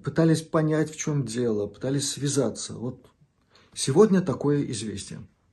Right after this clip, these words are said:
Повторяю ещё раз, может, кому-то повезёт больше. Но <clears throat> есть одно обстоятельство,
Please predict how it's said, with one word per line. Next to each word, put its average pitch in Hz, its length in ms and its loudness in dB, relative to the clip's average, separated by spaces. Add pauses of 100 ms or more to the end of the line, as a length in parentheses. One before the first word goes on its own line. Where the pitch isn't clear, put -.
(540)
Повторяю 185 360 6
ещё 147 280 2
раз, 101 180 -4
может, 202 300 4
кому-то 170 340 0
повезёт 156 500 0
больше. 117 480 -6 (1120)
Но 135 840 2
<clears throat> - 3250 2
есть 165 280 6
одно 127 200 2
обстоятельство, 120 840 -2